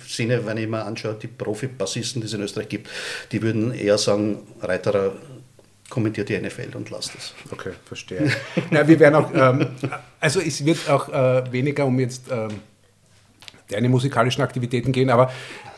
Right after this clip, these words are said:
Speaker 2: die Musik, äh, wird jetzt der rote Faden sein. Also fast alle, alle, alle Stücke, die wir heute spielen werden von unserer Playlist, sind Lieder aus der, aus der Super Bowl Halftime Show.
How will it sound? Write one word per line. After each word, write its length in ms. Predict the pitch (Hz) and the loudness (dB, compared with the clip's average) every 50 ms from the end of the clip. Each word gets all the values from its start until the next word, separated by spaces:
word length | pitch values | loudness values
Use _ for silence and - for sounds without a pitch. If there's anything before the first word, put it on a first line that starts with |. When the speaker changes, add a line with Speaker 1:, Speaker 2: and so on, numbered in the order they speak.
| - - | -2 2
Speaker 2:
die 60 | 131 | 2
Musik, 340 | 139 147 - 160 170 - 160 | 4 4 2 0 0 0 2
äh, 280 | 151 156 143 143 135 | 4 6 6 6 6
wird 240 | 131 139 131 127 - | 4 2 0 0 -2
jetzt 260 | 143 127 123 - - | -4 -4 -2 -2 0
der 60 | 131 | 0
rote 220 | 113 113 117 123 135 | 2 2 2 0 0
Faden 300 | 127 117 104 113 139 127 | 2 2 2 4 2 2
sein. 180 | - 147 131 | 2 2 0
Also 160 | 120 113 - 123 | 0 0 -2 -2
fast 300 | - 127 127 123 127 131 | 2 2 2 2 2 0
alle, 340 | 110 113 123 123 123 - | 2 2 4 4 2 2
alle, 460 | 120 110 107 113 113 110 117 120 113 117 | 0 0 2 2 4 4 2 2 0 -2
alle 160 | 113 120 127 | -4 -4 -4
Stücke, 260 | - - 123 - 131 | -4 -4 -4 -4 -4
die 100 | 123 127 | -2 -2
wir 120 | 120 110 107 | 0 0 0
heute 160 | 113 113 127 | 0 0 -2
spielen 380 | 123 - - 117 110 123 123 120 | -6 -6 -6 -4 -2 0 2 2
werden 180 | 120 120 117 | 2 0 -2
von 160 | - - 117 | -2 -4 -4
unserer 220 | 113 101 - 131 127 | -4 -2 -2 -2 -2
Playlist, 520 | - 104 101 98 104 120 120 - - - | 0 0 0 0 0 -2 -2 -4 -4 -2
sind 220 | - 131 123 123 123 | 0 0 2 0 0
Lieder 280 | 113 120 120 131 127 | -2 0 0 0 0
aus 220 | 120 113 117 - - | 0 -2 -4 -4 -4
der, 320 | 117 113 110 107 110 - | -2 0 0 0 -2 -2
aus 220 | 117 110 104 - | -4 -4 -6 -4
der 220 | - 110 110 107 104 | -4 -2 -2 -2 -2
Super 340 | - - - 123 127 127 120 | -4 -6 -6 -4 -4 -4 -4
Bowl 220 | - 110 117 101 | -4 -4 -6 -6
Halftime 640 | - 95 95 98 98 - - - 95 90 90 90 87 | -2 2 2 2 2 2 -2 -6 -6 -4 -4 -4 -6
Show. 400 | - - 98 92 95 120 143 | -6 -4 -4 -2 -2 -2 -4